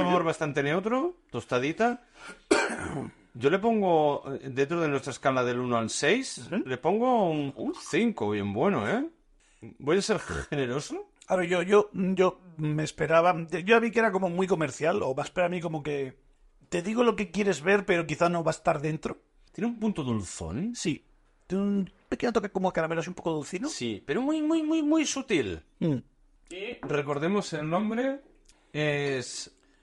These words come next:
Speaker 1: Tibidabo, no sé cómo se pronuncia esto, Brewing, Brewing, no sé, artesano, Cinco Maltas. No sé dónde están las Cinco Maltas.
Speaker 2: Es B R W, Brewing.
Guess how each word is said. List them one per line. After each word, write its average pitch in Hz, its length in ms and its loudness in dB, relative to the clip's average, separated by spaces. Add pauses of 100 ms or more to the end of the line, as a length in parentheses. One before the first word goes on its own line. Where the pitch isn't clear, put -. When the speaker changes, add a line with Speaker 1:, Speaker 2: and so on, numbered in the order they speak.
Speaker 1:
Tibidabo, 170 760 2 (400)
no 123 180 -4
sé 165 160 -2
cómo 147 160 -2
se 123 100 -10
pronuncia 113 460 -2
esto, 190 400 -4 (500)
Brewing, 147 540 4 (640)
Brewing, 208 440 0
no 120 120 -6
sé, 82 320 -10
artesano, 170 600 0
Cinco 165 320 -2
Maltas. 95 560 -4 (300)
No 131 100 -4
sé 143 120 -2
dónde 127 200 0
están 120 160 -2
las 104 80 -2
Cinco 110 220 -4
Maltas. 165 440 -4
Speaker 2:
Es - 220 -8
B 180 300 0
R 165 400 0
W, 165 440 -2
Brewing. 220 420 -2